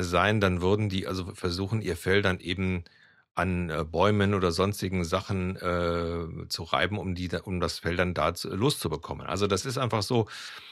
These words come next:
ähm, ne, dass das abgestorbene und zu dichte Haar, äh, für den Hund dann unangenehm wird und dann eben juckt und dann, äh, wie gesagt, muss das da rausgezogen werden. Ähm, ich kannte es auch nicht und wie gesagt, durch den, äh, Henry hatten wir halt eben auch keine,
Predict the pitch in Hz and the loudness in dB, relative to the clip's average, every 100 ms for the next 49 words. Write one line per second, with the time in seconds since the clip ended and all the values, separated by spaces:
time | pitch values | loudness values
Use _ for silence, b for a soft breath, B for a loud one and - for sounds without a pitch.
0 | B _ 131 110 107 107 104 87 - _ | B _ 2 6 6 4 2 0 -6 _
1 | _ _ _ _ _ _ 101 123 113 101 | _ _ _ _ _ _ 0 4 4 2
2 | 85 120 - 107 107 104 110 107 104 98 | 0 0 2 2 6 6 6 4 2 0
3 | 92 95 104 104 87 92 101 101 82 95 | -4 -2 -2 0 0 4 4 4 2 0
4 | 90 - 92 92 113 104 90 82 104 120 | -2 -4 -4 0 2 2 -2 -2 2 2
5 | 123 127 123 127 131 - 107 95 92 87 | 2 2 2 2 0 0 -2 2 0 0
6 | 85 90 120 - 95 90 104 117 123 117 | -2 -2 -2 -2 0 0 2 -2 -2 -4
7 | 113 117 107 101 - 101 104 - 98 - | -4 -2 -2 -2 -4 -2 -2 -2 -4 -4
8 | - 92 90 98 85 92 - - 82 73 | -6 -2 0 0 0 -2 -4 -8 -8 -8
9 | - - B B B B B B B B | -12 -14 B B B B B B B B
10 | B B _ - 127 123 117 92 B B | B B _ 4 8 10 8 4 B B
11 | B B B B - 139 143 135 123 107 | B B B B 0 2 4 4 2 4
12 | 110 131 156 143 123 104 110 110 117 127 | 6 6 6 4 2 2 4 4 4 4
13 | 117 120 107 107 98 95 113 120 107 123 | 4 4 2 2 2 2 4 4 4 2
14 | 131 110 107 104 101 98 98 - 95 - | 2 4 4 2 2 2 2 0 -2 2
15 | 98 104 104 92 | 4 6 4 2